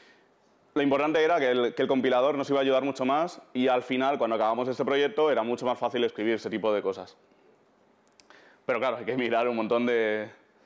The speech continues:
de definiciones de, de Tifón, que eran un método por cada componente que teníamos. Así que decidimos ir framework, framework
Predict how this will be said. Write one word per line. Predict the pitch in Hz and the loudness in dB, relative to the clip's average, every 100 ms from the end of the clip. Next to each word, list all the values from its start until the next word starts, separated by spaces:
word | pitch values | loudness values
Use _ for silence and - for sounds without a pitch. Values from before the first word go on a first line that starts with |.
| _ _ - | _ _ -6
de | 117 | 0
definiciones | 120 113 113 113 120 120 | 0 0 -2 -2 0 0
de, | 113 113 110 107 | 2 2 2 2
de | 110 | 0
Tifón, | 104 117 123 - | -2 -4 -4 -4
que | - | -2
eran | 104 104 101 101 | 0 0 -2 -6
un | 123 120 | -2 0
método | 123 131 131 | 2 0 0
por | 123 | 0
cada | 110 107 107 113 - - - - | 2 2 2 -2 -12 -20 -20 -8
componente | 120 117 120 120 | -2 0 0 0
que | 113 | 0
teníamos. | 107 104 92 95 - _ _ - | -2 -4 -6 -10 -18 _ _ -6
Así | 120 120 | -4 0
que | 123 | 2
decidimos | 117 120 120 123 | 2 0 0 0
ir | 135 131 | 0 0
framework, | 120 123 123 120 - - - - - | -2 0 0 -2 -8 -16 -20 -20 -8
framework | 135 135 135 127 | -2 2 2 2